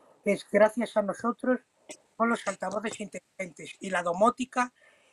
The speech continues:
y, y lo, lo que es el día a día que estamos haciendo, que estamos constantemente nutriéndola a la inteligencia inf-, eh, artificial, perdón, de información,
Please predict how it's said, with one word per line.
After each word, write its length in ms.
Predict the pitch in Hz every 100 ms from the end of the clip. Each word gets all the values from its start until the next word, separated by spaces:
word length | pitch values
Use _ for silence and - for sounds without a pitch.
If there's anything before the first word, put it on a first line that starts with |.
| _ -
y, 240 | 208 196 -
y 220 | 208 196
lo, 300 | 185 180 175
lo 200 | 185 180
que 160 | 170 233
es 160 | - _ -
el 200 | 190 175
día 200 | 214 226
a 40 |
día 200 | 226 233
que 80 | -
estamos 260 | - 208 202
haciendo, 380 | 196 233 233 240
que 100 | -
estamos 340 | - 208 214 - _ _ _ _ _
constantemente 920 | 180 - 202 202 208 208 226 254 233
nutriéndola 920 | 208 196 185 196 208 226 226 220 233 269 _ _ _ _ _ _ _
a 80 | 185
la 80 | 190
inteligencia 600 | - 185 - 208 - 214
inf-, 240 | 208 220 -
eh, 200 | 196 190
artificial, 560 | 175 180 175 220 220
perdón, 440 | - 185 180 226 240 _ _ _ _
de 140 | 190 202
información, 800 | 170 185 170 156 - 240 190